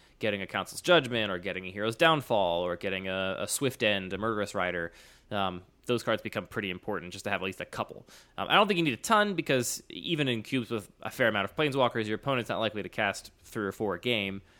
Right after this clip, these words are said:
so you don't need to have a, a ton of them, but it's really nice to have that option so you don't just get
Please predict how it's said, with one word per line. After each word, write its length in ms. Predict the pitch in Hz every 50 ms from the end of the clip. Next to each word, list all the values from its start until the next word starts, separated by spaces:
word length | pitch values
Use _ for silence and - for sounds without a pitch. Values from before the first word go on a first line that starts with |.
| _ _ _ -
so 340 | - - 110 101 98 95 101
you 80 | 110
don't 100 | 110 98
need 100 | 110 104
to 60 | 98
have 120 | 98 90 -
a, 40 | - - -
a 60 | -
ton 240 | - - 190 196 185
of 100 | 135 107
them, 200 | 98 87 90 85
but 240 | - 98 95 - - -
it's 140 | 113 -
really 140 | 139 135 123
nice 160 | 110 107 101
to 80 | - 101
have 100 | 101 92
that 120 | 92 76
option 340 | 73 82 85 - - 85 85
so 120 | 82 - 92
you 80 | 85
don't 140 | 87 87 85
just 160 | 95 92 -
get 260 | - 90 85 - -